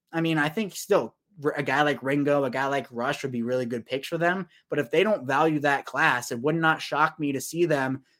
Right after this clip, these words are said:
not take a corner at all, or take maybe one later round guy, and then maybe take defensive line help, edge help, running back help, et cetera. That might be a sneaky thing that happens here on day three.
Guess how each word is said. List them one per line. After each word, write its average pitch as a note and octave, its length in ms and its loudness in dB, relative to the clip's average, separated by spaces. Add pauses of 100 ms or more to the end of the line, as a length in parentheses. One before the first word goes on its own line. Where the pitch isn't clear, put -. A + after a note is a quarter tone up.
(120)
not D3 260 0
take E3 180 -2
a C#3 80 -6
corner C#3 380 0
at B2 60 0
all, C#3+ 600 4
or C3 100 -4
take D#3 260 -4
maybe C3 440 -2
one C#3+ 480 2
later E3 320 2
round A#2 320 -4
guy, A#2 400 -6 (480)
and C#3 120 -4
then C3+ 120 0
maybe C#3 220 -4
take C#3 340 -4 (140)
defensive C3 440 -6
line A#2 240 -4
help, G2+ 320 -12
edge B2 280 -6
help, G2+ 360 -6
running C3+ 340 2
back A2+ 280 -6
help, G#2+ 320 -10 (300)
et - 120 -14
cetera. B2+ 520 2 (160)
That C#3+ 160 -2
might G#3 160 -2
be G3+ 120 2
a F#3+ 60 4
sneaky F#3+ 260 -6
thing F#3 160 -8
that D#3+ 100 -4
happens E3 340 -2
here C3 280 0 (280)
on C3+ 200 0
day B2 200 0
three. C3+ 520 -2